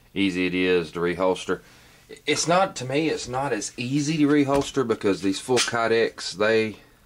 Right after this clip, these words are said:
hold their shape, so it don't matter where you put 'em. When you pop it back in, it's pretty much, you know, easy to reholster. Um, these, the only thing I had, that's, well, I guess it's another small complaint, is these,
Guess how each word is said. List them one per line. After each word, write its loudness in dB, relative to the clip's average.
hold 0
their 2
shape, 0
so 4
it 6
don't 0
matter 0
where 2
you -2
put 2
'em. -2
When -6
you -2
pop -2
it -4
back -2
in, 0
it's -6
pretty -4
much, -8
you -10
know, -10
easy -4
to -6
reholster. -2
Um, -2
these, -2
the -6
only -2
thing -2
I 0
had, -4
that's, -10
well, -8
I -4
guess -4
it's -16
another -4
small -2
complaint, -8
is -4
these, 0